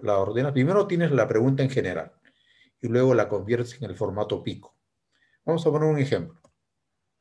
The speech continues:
Acá, por ejemplo, tenemos un, uno, digamos, este es el esquema, el mapa, ¿no?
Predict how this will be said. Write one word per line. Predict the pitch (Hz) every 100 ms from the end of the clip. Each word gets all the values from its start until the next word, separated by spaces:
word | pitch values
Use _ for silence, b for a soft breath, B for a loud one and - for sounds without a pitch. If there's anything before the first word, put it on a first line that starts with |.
| _ _ _ _ _ _ _ _ - _ _ _ _ _ _ _ _ _ _ _ -
Acá, | 135 147
por | 139
ejemplo, | 143 147 151 160
tenemos | 156 127 127 127 - - -
un, | 131 123 113 110 131 -
uno, | 131 123 120
digamos, | 117 120 123 -
este | 139 139
es | 123
el | 117
esquema, | 113 - 135 104
el | 98 101
mapa, | 113 - 98 - -
¿no? | - 170